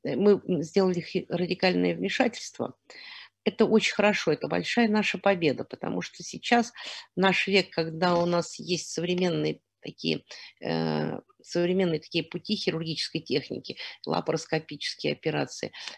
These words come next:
есть, э, поддерживающая терапия, которая уже сказала, химиотерапия.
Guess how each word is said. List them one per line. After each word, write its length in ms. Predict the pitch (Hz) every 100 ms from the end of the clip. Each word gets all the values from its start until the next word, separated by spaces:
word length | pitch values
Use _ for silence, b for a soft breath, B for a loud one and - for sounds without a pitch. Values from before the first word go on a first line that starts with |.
| -
есть, 400 | 160 202 - -
э, 240 | 90 - 127
поддерживающая 880 | 180 170 180 175 160 156 160 - -
терапия, 420 | 170 170 - 156
которая 280 | - 156 156
уже 100 | 147
сказала, 380 | - 160 160 151
химиотерапия. 800 | - 170 160 - 147 - 151